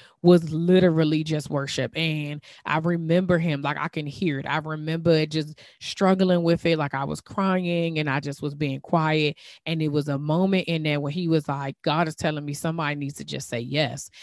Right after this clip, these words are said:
And I remember my sister was sitting next to me and I remember just breaking down and just being like, "Yes," because guess what?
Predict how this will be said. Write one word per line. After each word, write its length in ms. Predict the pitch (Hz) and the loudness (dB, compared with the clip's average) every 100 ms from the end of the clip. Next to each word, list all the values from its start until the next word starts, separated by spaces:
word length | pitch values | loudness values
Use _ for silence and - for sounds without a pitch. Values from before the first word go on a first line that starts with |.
| - - | -12 -4
And 180 | 165 | -2
I 60 | 151 | 0
remember 680 | 175 175 170 160 151 147 143 | 2 2 2 0 0 0 0
my 140 | 151 | -4
sister 340 | 156 196 - 170 | -2 -2 -2 -2
was 160 | 156 | -2
sitting 260 | - 139 147 | 0 -2 -2
next 180 | 143 - | -6 -6
to 100 | 139 | -4
me 240 | 135 127 | -4 -4
and 160 | 151 147 | -4 -2
I 100 | 151 | 0
remember 460 | 160 151 151 147 | 0 -2 -2 -4
just 240 | 147 147 151 | -4 -6 -6
breaking 480 | 151 143 147 151 | -6 -6 -4 -4
down 340 | 139 135 135 127 | -2 -4 -4 -6
and 360 | 143 139 127 131 | -6 -6 -6 -6
just 240 | 147 147 | -8 -4
being 280 | 160 147 139 | -4 -4 -6
like, 260 | 139 139 147 | -4 -6 -2
"Yes," 320 | 151 131 - - - | -2 -2 -6 -16 -4
because 300 | 190 196 180 | 2 4 4
guess 260 | 160 175 - | 4 -2 2
what? 260 | 180 139 | 2 2